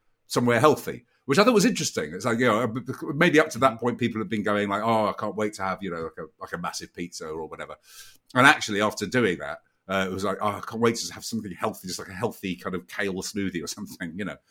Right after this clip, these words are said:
Speaker 2: Yeah.
Speaker 1: Um, so that was interesting. Um, but yeah, I, I mean, I, I wouldn't rule out doing that again at some point, 'cause it's, it is quite an extreme three days. But actually, the effect of it, I quite enjoyed after it. I didn't enjoy the process of doing it, but the effect of it on me was,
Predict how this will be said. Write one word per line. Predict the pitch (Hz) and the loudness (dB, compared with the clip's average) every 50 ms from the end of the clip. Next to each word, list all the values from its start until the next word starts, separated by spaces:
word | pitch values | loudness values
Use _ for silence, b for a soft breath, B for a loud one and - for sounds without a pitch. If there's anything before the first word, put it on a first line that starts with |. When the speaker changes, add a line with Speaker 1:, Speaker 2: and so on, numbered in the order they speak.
| b b b b b b | b b b b b b
Speaker 2:
Yeah. | 117 143 139 92 - - | -2 -2 -2 -2 -2 -2
Speaker 1:
Um, | 101 95 92 92 92 87 | -2 0 0 -2 -4 -2
so | - 151 180 | 2 6 6
that | 214 | 6
was | 175 127 | 6 6
interesting. | 117 - - - - 85 73 65 - _ - | 2 0 -2 -8 -10 -10 -10 -10 -12 _ -2
Um, | 120 120 120 120 123 120 117 - _ _ - - | 0 2 2 2 0 -2 -4 -6 _ _ -14 -8
but | 160 202 262 | -6 -2 2
yeah, | 330 330 277 175 120 120 | 4 6 8 8 8 8
I, | 147 160 - | 6 4 4
I | - | 2
mean, | 202 269 - | 2 4 4
I, | 254 285 - 262 269 | 4 4 4 4 2
I | 294 | 2
wouldn't | 262 247 359 415 339 277 233 - 202 | 2 6 6 6 6 6 0 0 2
rule | 214 240 247 240 247 | 4 4 6 8 8
out | 240 202 - 135 | 8 8 8 6
doing | 165 175 170 165 | 2 0 2 2
that | 165 143 143 | 2 0 0
again | 131 170 160 135 | 2 2 2 2
at | 113 104 - | 2 -2 -4
some | 107 87 78 | -6 -6 -6
point, | - - 73 73 - | -8 -10 -12 -8 -8
'cause | 107 107 | -2 -2
it's, | 131 120 - - 151 | -2 -2 0 0 2
it | 147 160 | 4 4
is | 165 185 208 208 202 | 6 6 6 4 4
quite | - 208 170 131 | 0 0 0 0
an | 139 | -2
extreme | 127 - - 156 143 120 | -6 -6 -4 -2 -2 -2
three | - - 143 131 117 | -2 -2 0 0 0
days. | 101 135 127 101 78 71 69 - - b b b b b b b b b b | 2 2 2 2 2 -2 -6 -10 -12 b b b b b b b b b b
But | 135 143 180 | 4 6 6
actually, | 240 254 220 - 240 214 | 6 4 4 2 0 2
the | 175 220 | 4 2
effect | 202 208 - - 233 - - - 147 | 2 2 2 -2 -2 -2 -2 -2 -2
of | 113 92 | -2 0
it, | 87 76 76 - _ | -4 -6 -6 -8 _
I | 107 117 | -4 -4
quite | 113 - - 147 131 123 | -4 -2 -2 0 0 0
enjoyed | 123 120 120 - 165 151 117 90 82 - | 0 -2 -2 0 2 2 2 2 2 2
after | 127 135 117 156 - - 87 73 71 | 4 4 2 2 -2 -6 -8 -8 -6
it. | - - | -6 -4
I | |
didn't | 139 185 202 190 | -2 0 0 0
enjoy | 170 127 156 151 151 | 2 4 6 6 6
the | 127 131 120 | 6 4 2
process | - - 147 135 - 120 107 - | 2 4 4 4 2 0 -6 -8
of | 98 95 | -2 0
doing | 143 117 98 78 71 | 0 2 2 0 -4
it, | 73 73 73 _ _ _ _ _ _ | -8 -12 -14 _ _ _ _ _ _
but | - 113 107 | -2 0 2
the | 123 | 2
effect | 131 123 - 202 - - - - | 2 2 2 0 -2 -2 -4 -6
of | 117 92 | -6 -4
it | 85 | -4
on | 85 90 85 85 | -4 -4 -6 -6
me | 85 78 | -8 -10
was, | 80 85 82 - | -10 -10 -10 -10